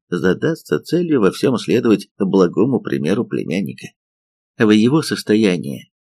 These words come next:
самое остроумное некоторое время пожить так, словно у него лёгкий туберкулёзис пульмоном,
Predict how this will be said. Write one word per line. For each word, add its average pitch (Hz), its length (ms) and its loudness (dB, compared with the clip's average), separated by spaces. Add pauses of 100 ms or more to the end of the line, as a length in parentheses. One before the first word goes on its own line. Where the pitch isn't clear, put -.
(140)
самое 180 420 0
остроумное 139 840 -2
некоторое 135 640 -2
время 135 320 0
пожить 110 400 -2
так, 190 260 -4
словно 147 400 -4
у 131 120 -2
него 120 200 0
лёгкий 151 580 0 (140)
туберкулёзис 95 1200 2 (160)
пульмоном, 65 640 -2